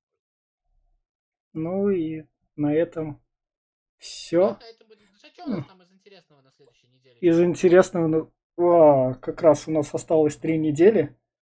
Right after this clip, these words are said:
Speaker 1: до завершения.
Speaker 2: У нас Ц С К А играет с Оренбургом, не факт, что будет
Speaker 1: М.
Speaker 2: играть там, да,
Speaker 1: А,
Speaker 2: судя по всему,
Speaker 1: почему?
Speaker 2: там
Speaker 1: Там, там опять перенос?
Speaker 2: Не, там не факт, что перенос, там просто есть двухсторонняя пневмония и ещё какие-то случаи, то есть
Speaker 1: У
Speaker 2: там
Speaker 1: Оренбурга?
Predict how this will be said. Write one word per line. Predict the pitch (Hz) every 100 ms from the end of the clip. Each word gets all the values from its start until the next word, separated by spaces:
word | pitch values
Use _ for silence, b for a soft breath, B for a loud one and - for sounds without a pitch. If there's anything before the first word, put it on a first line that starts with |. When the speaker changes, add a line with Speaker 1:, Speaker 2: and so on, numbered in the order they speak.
| _ _ _ _ _ _ _ _
Speaker 1:
до | 156 160
завершения. | 160 156 156 - 156 147 135 - _ _ _ _ _ _ _ _ _
Speaker 2:
У |
нас | 202 220 _
Ц | 233 226
С |
К | 240
А | 226
играет | 196 196 190
с |
Оренбургом, | 190 180 139 135 147 143
не | 131
факт, | 156 _
что | _ 370
будет | 226 160
Speaker 1:
М. |
Speaker 2:
играть | - _ 98 _
там, | _ _
да, | _
Speaker 1:
А, | 185 160 135 _
Speaker 2:
судя | _ _
по | _
всему, | -
Speaker 1:
почему? | 139 170 170
Speaker 2:
там | 135 _
Speaker 1:
Там, | 165 160 160
там | 165
опять | 160 175 165 -
перенос? | 160 156 170 240 - _ _ _ _ _ _ _ _ _ _ 285
Speaker 2:
Не, | 269
там | 196 220
не | 240
факт, | 285 330
что | -
перенос, | 254 240 196
там | 175 180
просто | 196 _ 196 180 170
есть | 170 160
двухсторонняя | 139 160 170 165 160 151
пневмония | 127 156 151 175 262 220
и |
ещё | 165 _ 208
какие-то | 190 165 156
случаи, | _ 147 _ 127 -
то |
есть | 185
Speaker 1:
У | 170
Speaker 2:
там |
Speaker 1:
Оренбурга? | 180 180 175 160 247 240 233 139